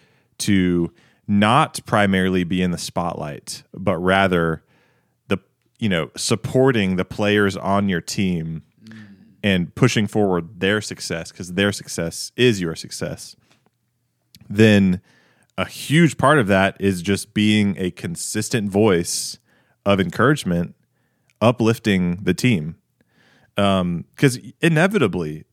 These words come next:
Speaker 1: people are just gonna get down, right? And it's, we're not only a cheerleader when people are down, but we're definitely a cheerleader when people are down, right?
Speaker 2: Yeah.
Speaker 1: Um,
Speaker 2: Yeah.
Speaker 1: I mean, inevitably, people will come into work.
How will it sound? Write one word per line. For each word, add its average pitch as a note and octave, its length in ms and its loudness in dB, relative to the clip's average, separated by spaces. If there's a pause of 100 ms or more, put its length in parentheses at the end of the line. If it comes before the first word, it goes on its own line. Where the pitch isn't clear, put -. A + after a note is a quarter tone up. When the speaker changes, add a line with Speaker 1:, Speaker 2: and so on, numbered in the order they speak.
(340)
Speaker 1:
people D#3+ 240 -4
are D#3+ 60 0
just C#3 140 -4
gonna D#3 180 -2
get A2 180 -6
down, F#2 480 -6
right? F2+ 320 -2 (440)
And B2 100 4
it's, - 200 -2 (420)
we're A#2 180 0
not C#3+ 240 2
only A2 380 0
a F2 60 -2
cheerleader F#2 560 -2
when E2 180 -6
people F2+ 280 -8
are D#2+ 100 -10
down, F2 640 -10
but G2+ 100 -2
we're F#2+ 120 -2
definitely G2 500 0
a E2 60 -6
cheerleader F2+ 480 0
when E2+ 120 -6
people E2+ 220 -8
are D#2+ 60 -10
down, F2 380 -4 (160)
right? F#2 260 0 (100)
Speaker 2:
Yeah. G#2 200 -18 (460)
Speaker 1:
Um, E2+ 520 -2
Speaker 2:
Yeah. G2 140 -18 (200)
Speaker 1:
I A2+ 60 2
mean, G2+ 320 4 (380)
inevitably, G2 960 2 (400)
people A2+ 340 0
will F#2 160 0
come G#2 260 0
into F#2+ 220 -4
work. F#2 600 -2